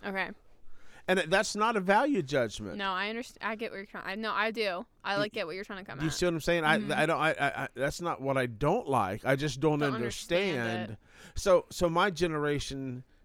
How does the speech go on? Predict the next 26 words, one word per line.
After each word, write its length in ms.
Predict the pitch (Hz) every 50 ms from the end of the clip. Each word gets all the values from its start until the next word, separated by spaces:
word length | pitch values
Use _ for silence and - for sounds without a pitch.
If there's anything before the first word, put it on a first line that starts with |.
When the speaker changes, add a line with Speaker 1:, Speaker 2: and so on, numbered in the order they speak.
| _ -
Speaker 2:
is 140 | 135 127 127
all 160 | 143 143 139
about 380 | 135 127 135 131 123 - _ - -
consistency 1120 | - 131 117 - - 143 143 - - - 151 131 - - 151 147 147 143 143 139 139 139
Speaker 1:
It's 120 | - 120
true. 80 | 123 123
Speaker 2:
and 220 | 120 120 120 120 120
you 40 | 120
Speaker 1:
Hard 200 | - - 240 240
Speaker 2:
are 160 | 143 151 156 156 151
Speaker 1:
work. 80 | 135
Speaker 2:
who 60 | 135 160
you 220 | 151 151 143 139
are, 440 | 131 127 117 107 101 95 104 113 117 107
Speaker 1:
Yeah. 180 | - 185 165 - -
Speaker 2:
you 140 | 127 127 127
know. 300 | 123 120 107 98 92 - - - - - - - - - _ _ -
And, 460 | 127 135 131 127 123 120 117 113 110
um, 260 | 117 113 110 104 104 107
sometimes 480 | - - 175 165 - 175 165 151 143
I, 120 | 156 143 -
I'll 220 | 123 147 156 151
just 280 | 127 135 156 139 - -
hear, 400 | - 151 151 143 143 143 139 131 -
you 100 | 175 202
know, 220 | 185 147 151 147